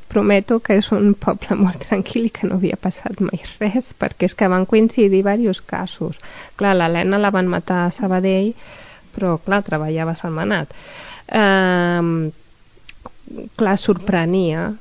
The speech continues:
eh, i la gent, si estava una miqueta al cas, la família, que n-, no vivia a Sentmenat. Jo,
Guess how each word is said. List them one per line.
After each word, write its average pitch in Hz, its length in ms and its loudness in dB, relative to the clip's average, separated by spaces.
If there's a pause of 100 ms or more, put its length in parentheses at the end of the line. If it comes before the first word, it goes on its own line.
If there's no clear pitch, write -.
(140)
eh, 170 500 -2
i 175 200 0
la 175 180 -2
gent, 175 300 -2
si 208 80 0
estava 190 340 -4
una 185 160 0
miqueta 185 440 -2
al 170 120 -2
cas, 185 400 -2 (240)
la 147 160 -10
família, 185 800 -2
que 185 100 -10
n-, 147 1160 -12
no 165 160 -12
vivia 165 480 -6
a 160 40 -8
Sentmenat. 175 800 -8
Jo, 196 200 -12